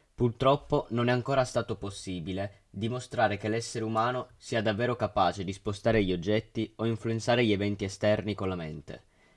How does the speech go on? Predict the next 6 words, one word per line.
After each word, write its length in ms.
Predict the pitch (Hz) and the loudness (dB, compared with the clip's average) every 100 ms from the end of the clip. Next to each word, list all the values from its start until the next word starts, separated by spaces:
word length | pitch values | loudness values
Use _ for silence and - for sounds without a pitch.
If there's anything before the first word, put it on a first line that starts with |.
| _ | _
ovvero 500 | 110 98 120 123 127 | -4 2 4 4 0
senza 380 | - - 123 120 | -6 -4 -2 0
l'uso 280 | 113 113 117 | 0 0 0
di 80 | 104 | 0
energie 360 | 98 92 98 | -2 -2 -4
fisiche. 560 | 95 87 76 78 82 78 | -4 -6 -8 -8 -8 -8